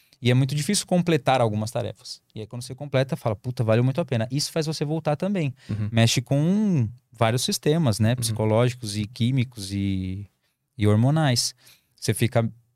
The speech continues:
Speaker 1: meio que dependente daquilo.
Speaker 2: De uma coisa boa, né? Tu fica
Speaker 1: É.
Speaker 2: viciado em uma coisa boa, né?
Speaker 1: É.
Speaker 2: Que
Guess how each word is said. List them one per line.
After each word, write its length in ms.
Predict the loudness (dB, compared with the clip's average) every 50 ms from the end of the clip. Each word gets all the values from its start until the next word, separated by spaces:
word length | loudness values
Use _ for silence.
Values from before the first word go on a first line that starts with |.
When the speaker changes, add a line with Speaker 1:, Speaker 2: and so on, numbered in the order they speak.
| _ _ -2
Speaker 1:
meio 160 | 0 0 0
que 100 | 0 0
dependente 540 | -2 -2 -2 -2 -2 0 0 -2 -2 -2 -4
daquilo. 380 | -6 -6 -6 -6 -8 -10 -10 -10 _ _ _ _ _ _ _ _ _ _ _ _ _ _ _ _ _ _ _ _
Speaker 2:
De 140 | -6 -2 2
uma 120 | 2 2
coisa 200 | 2 2 2 2 2
boa, 220 | 2 2 0 0
né? 100 | 0 -2 -6
Tu 80 | -8
fica 140 | -6 -6 -4
Speaker 1:
É. 40 | -4
Speaker 2:
viciado 360 | -4 -2 0 0 2 4 4
em 40 | 4
uma 120 | 4 4
coisa 220 | 4 2 2 4 4
boa, 260 | 4 4 2 2 0
né? 120 | -2 -4 -4
Speaker 1:
É. 220 | -4 -6 -6 -6 -10 -18 _ -6
Speaker 2:
Que 160 | -6 -6